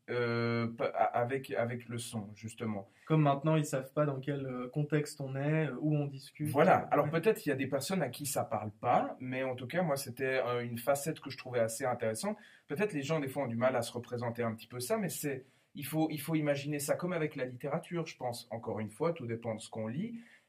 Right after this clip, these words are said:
Speaker 1: mais un roman, une histoire, eh ben, nombreux sont les personnes qui, qui, qui imaginent les personnages, les décors, les actions, et cetera, à leur manière.
Speaker 2: Même certains, euh,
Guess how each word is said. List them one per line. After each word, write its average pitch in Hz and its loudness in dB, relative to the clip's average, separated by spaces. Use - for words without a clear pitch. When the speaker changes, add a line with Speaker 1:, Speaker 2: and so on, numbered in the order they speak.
Speaker 1:
mais 123 2
un 110 -2
roman, 117 2
une 113 -2
histoire, 143 2
eh 113 -4
ben, 123 2
nombreux 151 2
sont 143 -2
les 113 -4
personnes 151 -2
qui, 113 -6
qui, 113 -8
qui 120 -10
imaginent 123 -2
les 107 -6
personnages, 117 0
les 107 -4
décors, 135 2
les 104 -6
actions, 139 -6
et 113 -8
cetera, 120 -4
à 139 4
leur 135 6
manière. 123 0
Speaker 2:
Même 165 2
certains, 151 2
euh, 135 -2